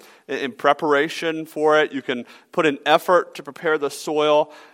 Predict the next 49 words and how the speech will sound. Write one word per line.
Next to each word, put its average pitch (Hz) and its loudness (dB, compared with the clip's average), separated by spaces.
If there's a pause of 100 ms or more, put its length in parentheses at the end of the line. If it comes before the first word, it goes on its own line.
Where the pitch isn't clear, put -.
You 147 -10
can 139 -6
work 175 -2
all 175 6
throughout 190 6
the 165 -4
season 170 -6
trying 180 2
to 175 -2
keep 185 -10
conditions 160 -6
favorable 160 0 (160)
for 165 -6
the 143 -2
growth 151 4
of 123 -6
whatever 175 2
it 160 -2
is 160 -4
that 139 -6
you're 156 -6
trying 151 2
to 139 -2
cultivate. 107 -8 (560)
However, 185 8 (180)
until 214 4
that, 185 4
that 170 4
fruit 214 2
or 156 2
vegetable 185 2
begins 160 -4
to - -8
grow, 151 4
and 139 0
it 135 -14
begins 180 -6
to 165 -10
come 160 -6
in, 151 0
and, 135 -6
and 135 -6
you, 135 -4 (260)
maybe 180 4
even 165 0 (240)
until 147 -6
you 151 -2
fully 180 0
have, 139 -4